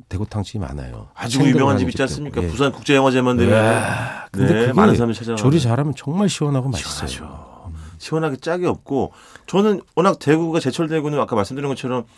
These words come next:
Speaker 2: 일 미터가 넘으니 살점도 많을 뿐만 아니라 아까 주방장님 말씀하신 수컷이 비싼 이유 일 위가 들어가잖아요.
Speaker 1: 네,
Speaker 2: 그게
Speaker 1: 크림
Speaker 2: 아주
Speaker 1: 같죠.
Speaker 2: 크림
Speaker 1: 예.
Speaker 2: 같잖아요, 또 진짜.
Speaker 1: 아,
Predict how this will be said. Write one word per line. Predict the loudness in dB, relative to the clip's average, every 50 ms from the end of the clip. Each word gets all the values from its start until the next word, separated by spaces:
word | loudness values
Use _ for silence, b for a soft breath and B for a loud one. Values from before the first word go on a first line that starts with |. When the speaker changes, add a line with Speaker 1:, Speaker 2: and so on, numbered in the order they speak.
| b b b b b
Speaker 2:
일 | -2 0
미터가 | 0 0 0 0 0 2 2
넘으니 | 2 2 2 0 0 -2 -2 -4
살점도 | -4 -6 -4 -2 -2 -2 0 0 0
많을 | 0 0 0 0 -2
뿐만 | -4 -4 -2 -2 0 0
아니라 | 0 -2 -2 -2 -2 0 0 -2 -2 -6 b b b b b
아까 | b -6 -6 -6
주방장님 | -4 -2 -4 -2 -2 -2 -2 -2 -2
말씀하신 | -2 -2 -2 -4 -6 -6 -6 -6 -6 -6 -8 -10 _ b b b b b b
수컷이 | -20 -18 -18 -14 -8 -4 -2 -2 -2 -2 -4 -8
비싼 | -6 -8 -6 -2 0 0 2 2
이유 | 0 0 -2 -2 -4 -4 -4
일 | -2 -2 0 0
위가 | 2 2 2 2
들어가잖아요. | 2 0 0 0 -2 -2 -4 -6 -6 -6 -8 -8 -6 -6 -6 -6 -6 -8 -12 b b b
Speaker 1:
네, | -8 -8 -8 -8 -12 -14
Speaker 2:
그게 | -14 -14 -6 -2 0
Speaker 1:
크림 | 2 2
Speaker 2:
아주 | 2 2
Speaker 1:
같죠. | 0 -2 -4 -8 -12 -12
Speaker 2:
크림 | -14 -12 -10 -10 -10 -10
Speaker 1:
예. |
Speaker 2:
같잖아요, | -10 -10 -10 -10 -10 -12 -12 -14 -16 -16 -18 -20 _ -20
또 | -20 -20 -20 -20 -20
진짜. | -20 -20 -20 _ -20 -20 -20 -20
Speaker 1:
아, | -20 -20 -20 -20